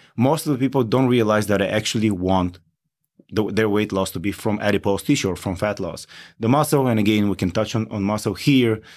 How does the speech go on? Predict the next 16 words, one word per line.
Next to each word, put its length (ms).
I 80
told 260
you 60
a 20
little 160
bit 120
about 240
that 140
the 80
last 240
time 200
we 80
spoke. 440
It's 320
used 320
in, 180